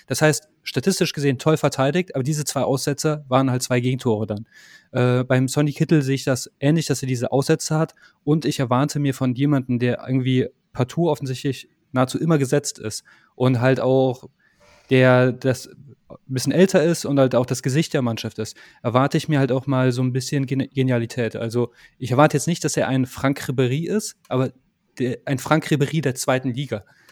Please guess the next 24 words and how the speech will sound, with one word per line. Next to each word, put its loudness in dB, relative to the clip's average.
Und 2
ich -10
finde 2
halt, 2
wie 0
Jan 6
schon 0
mal 4
gesagt 4
hat, -2
man 4
sieht -2
ihm 2
wirklich, 2
man 2
kann 0
ihm 2
super 2
schnell 0
die 0
Lust -6
am -6
Spielen -6
nehmen. -8